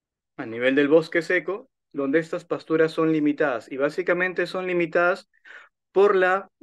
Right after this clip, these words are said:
condiciones climatológicas. Cuando hay lluvias, como estaba comentando anteriormente, caso el año pasado que hemos tenido el efecto del ciclón Yaku en la zona costa norte del Perú, hubieron lluvias, eh, no, de moderadas a, a graves, ¿no?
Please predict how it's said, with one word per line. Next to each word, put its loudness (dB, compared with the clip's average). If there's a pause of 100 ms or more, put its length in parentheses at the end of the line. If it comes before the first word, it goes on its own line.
(140)
condiciones 2
climatológicas. -2
Cuando 0
hay 4
lluvias, 2
como -8
estaba 0
comentando -4
anteriormente, -2 (180)
caso -2
el 2
año 0
pasado 2
que 0
hemos -6
tenido -4
el 0
efecto -4
del -6
ciclón -6
Yaku -2
en -6
la -6
zona -6
costa -2
norte 0
del 2
Perú, 4 (680)
hubieron 4
lluvias, 4
eh, -4 (920)
no, 0
de 0
moderadas 4
a, -6 (320)
a -2
graves, 2
¿no? -2